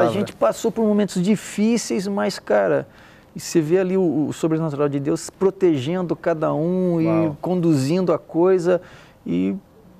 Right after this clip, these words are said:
Speaker 2: daí me ficou explicado por que que a direção era aquela, né? Então,
Speaker 1: Uhum.
Speaker 2: assim, e, mas existe muita gente que faz,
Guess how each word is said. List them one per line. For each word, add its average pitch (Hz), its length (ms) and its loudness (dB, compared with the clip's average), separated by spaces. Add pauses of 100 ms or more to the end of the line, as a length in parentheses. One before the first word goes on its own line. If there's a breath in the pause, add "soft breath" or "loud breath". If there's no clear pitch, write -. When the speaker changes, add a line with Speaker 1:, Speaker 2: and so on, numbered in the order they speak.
(120)
Speaker 2:
daí - 280 -4 (1040)
me 131 100 -2
ficou - 300 -4
explicado 143 520 -4
por - 220 -10
que - 160 -8
que 110 240 -12 (380)
a 123 40 -2
direção 156 460 2
era 139 120 2
aquela, 131 460 0
né? 123 220 -6 (220)
Então, 147 120 -4
Speaker 1:
Uhum. 170 60 0
Speaker 2:
assim, 175 400 -2 (400 loud breath)
e, 127 220 -2
mas 175 260 -2
existe 247 400 2
muita 180 320 2
gente 151 260 -4
que - 60 -20
faz, 151 180 0